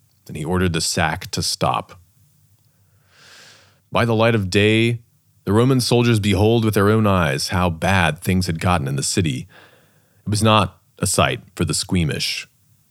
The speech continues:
Human flesh was found in a number of houses,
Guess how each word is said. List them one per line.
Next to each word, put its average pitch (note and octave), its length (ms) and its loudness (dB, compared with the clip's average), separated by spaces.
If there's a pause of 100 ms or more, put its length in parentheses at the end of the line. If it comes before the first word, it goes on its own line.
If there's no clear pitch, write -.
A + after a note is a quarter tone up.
(120)
Human C#3 440 2
flesh G2 720 0
was D#2 160 -6
found C#2+ 680 -2
in F2 80 0
a F2+ 40 2
number F2+ 240 2
of E2 100 -2
houses, E2 600 -2